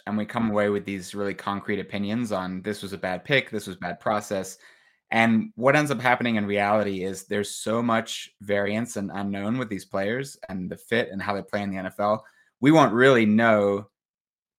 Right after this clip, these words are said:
who, who will ha-, who had a good draft until,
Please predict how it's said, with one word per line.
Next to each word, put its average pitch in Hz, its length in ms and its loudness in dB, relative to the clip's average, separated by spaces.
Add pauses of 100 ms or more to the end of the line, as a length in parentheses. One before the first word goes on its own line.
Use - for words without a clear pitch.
(160)
who, 127 340 0
who 139 140 2
will 117 140 4
ha-, 110 260 2
who 139 160 2
had 127 140 6
a 110 40 0
good 101 120 -4
draft 104 400 -2
until, 101 580 -4